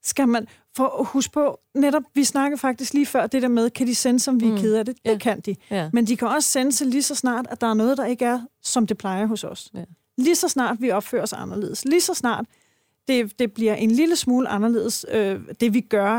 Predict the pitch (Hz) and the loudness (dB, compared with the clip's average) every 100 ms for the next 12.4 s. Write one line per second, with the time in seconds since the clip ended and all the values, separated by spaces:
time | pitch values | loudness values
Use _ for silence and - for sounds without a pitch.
0 | - 220 196 196 202 - - - 196 220 | -2 -2 -2 -2 -4 -8 -8 -2 -2 -2
1 | - _ - 311 - 233 - 254 247 233 | -6 _ -4 -2 0 0 0 0 0 0
2 | 220 190 175 208 - - 185 185 254 240 | -2 -4 -4 -8 -10 -20 -10 0 2 4
3 | 247 285 294 226 202 233 254 254 208 - | 2 2 0 0 -2 -2 0 0 -2 -4
4 | 226 277 269 226 220 208 202 208 233 240 | -2 -2 -4 -2 -2 -2 -2 0 0 0
5 | 214 202 196 - 208 220 220 262 - 202 | 0 0 0 -2 0 2 2 2 0 -4
6 | - 202 220 240 - 226 294 - - 147 | -2 -2 0 -2 -2 -2 -2 -6 -14 -20
7 | - _ _ _ 254 220 233 220 220 202 | -20 _ _ _ 0 2 2 0 -2 -2
8 | 190 - 196 185 208 196 240 202 190 226 | -2 -4 -4 -2 0 2 2 2 0 0
9 | 233 _ - 214 190 208 226 _ _ _ | -2 _ -8 -6 -4 -6 -10 _ _ _
10 | - - 208 202 190 - 214 214 202 202 | -14 -6 -2 -2 -2 -2 -2 0 0 -2
11 | 233 214 202 190 - 196 214 233 185 226 | -2 0 0 -2 -6 -6 -6 -8 -6 -4
12 | 233 269 196 202 | -2 0 0 0